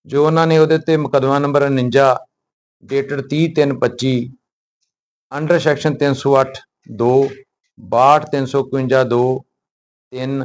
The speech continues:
ਇਕਾਹਠ ਅਬਲੀਕ ਦੋ, ਇੱਕ ਸੌ ਗਿਆਰਾਂ ਬੀ ਐਨ ਐਸ ਥਾਣਾ ਮਕਬੂਲਪੁਰਾ,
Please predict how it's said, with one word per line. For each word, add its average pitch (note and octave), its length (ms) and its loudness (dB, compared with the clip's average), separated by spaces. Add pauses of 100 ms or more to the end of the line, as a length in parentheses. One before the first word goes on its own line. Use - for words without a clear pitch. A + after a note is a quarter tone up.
ਇਕਾਹਠ - 1120 -4
ਅਬਲੀਕ C3 340 -4
ਦੋ, B2 400 2 (120)
ਇੱਕ B2+ 100 -6
ਸੌ C#3+ 200 0
ਗਿਆਰਾਂ A#2+ 320 2
ਬੀ A#2+ 180 -4
ਐਨ A#2+ 120 -2
ਐਸ B2 120 -4
ਥਾਣਾ B2 300 -2
ਮਕਬੂਲਪੁਰਾ, A2 760 -4